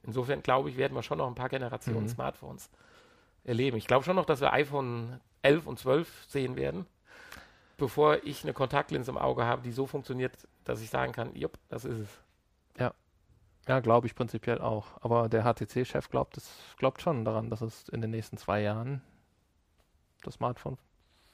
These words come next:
Speaker 2: ja, fast verschwinden wird.
Speaker 1: Gibt, gibt's die dann eigentlich, die Br-, äh, die, die Kontaktlinsen direkt mit Sehschärfe? Könnte ich zwei Probleme auf einmal <laughs> lösen.
Speaker 2: Bestimmt, klar.
Speaker 1: Das hat ja dann einen Effekt.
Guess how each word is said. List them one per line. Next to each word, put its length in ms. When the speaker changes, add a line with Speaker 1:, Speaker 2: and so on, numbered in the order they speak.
Speaker 2:
ja, 260
fast 320
verschwinden 560
wird. 100
Speaker 1:
Gibt, 220
gibt's 260
die 140
dann 180
eigentlich, 400
die 140
Br-, 160
äh, 120
die, 240
die 160
Kontaktlinsen 600
direkt 460
mit 160
Sehschärfe? 540
Könnte 180
ich 80
zwei 220
Probleme 440
auf 100
einmal 320
<laughs> 20
lösen. 380
Speaker 2:
Bestimmt, 480
klar. 260
Speaker 1:
Das 140
hat 100
ja 80
dann 160
einen 80
Effekt. 340